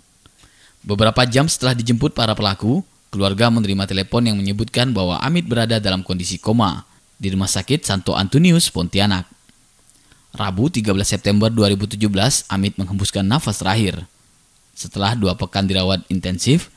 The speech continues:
jenazahnya dibawa ke R S U D Sudarso untuk menjalani otopsi. Hasil pemeriksaan menunjukkan ada bekas penganiayaan di bagian wajah dan mata korban.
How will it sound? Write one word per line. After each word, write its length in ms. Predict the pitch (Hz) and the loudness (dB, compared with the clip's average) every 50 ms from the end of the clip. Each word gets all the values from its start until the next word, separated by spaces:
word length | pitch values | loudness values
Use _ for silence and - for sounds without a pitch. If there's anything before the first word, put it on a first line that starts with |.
| _ _ _ - | _ _ _ -4
jenazahnya 640 | 98 92 90 92 95 92 101 92 82 98 107 113 117 | -2 -2 -2 -2 -2 -4 -4 -2 -2 0 0 2 2
dibawa 320 | 104 95 90 90 92 92 | 2 2 2 0 0 -2
ke 80 | - 92 87 | -4 -6 -6
R 160 | - - 110 | -4 -4 -2
S 240 | - - 151 - - | -2 -2 -2 0 0
U 80 | - 160 | 2 2
D 80 | 139 | 4
Sudarso 640 | 135 123 - 90 92 95 98 - - 110 90 82 92 - _ _ _ - | 2 2 2 0 0 0 2 2 2 2 2 0 -2 -8 _ _ _ -12
untuk 400 | - 85 87 - 110 127 127 - | -10 -8 -2 0 2 2 2 2
menjalani 400 | 92 92 90 90 90 92 90 71 | 0 0 0 0 -2 -2 -2 -2
otopsi. 560 | 71 - - 90 90 - - 98 85 76 73 - _ _ _ _ _ _ _ _ _ _ | -4 -4 -4 -4 -2 0 0 0 0 0 -4 -8 _ _ _ _ _ _ _ _ _ _
Hasil 240 | - - 101 - 170 | -6 -2 0 0 2
pemeriksaan 560 | 165 180 170 165 165 175 - - 185 123 143 | 2 4 4 4 4 4 2 2 2 2 2
menunjukkan 560 | 170 170 147 131 123 110 117 107 - 127 123 117 | 4 4 6 6 4 4 2 2 2 0 0 0
ada 160 | 107 101 98 | 0 -2 0
bekas 400 | 98 101 95 - 104 104 - - | 0 -2 -2 -2 -2 -2 -2 -2
penganiayaan 720 | 92 95 98 95 95 95 95 98 104 - - 113 117 110 | -2 0 0 2 2 4 4 4 2 2 0 0 0 0
di 60 | 98 | 0
bagian 260 | 92 95 90 92 90 92 | -2 -2 -2 -2 -2 0
wajah 400 | 98 113 127 127 131 135 123 104 | 2 2 2 2 2 2 2 2
dan 160 | 95 90 92 | 0 -2 -2
mata 240 | 92 92 - 95 95 | -2 -4 -4 -4 -2
korban. 480 | - 98 104 101 104 95 87 85 85 | 0 0 2 2 2 2 0 -2 -4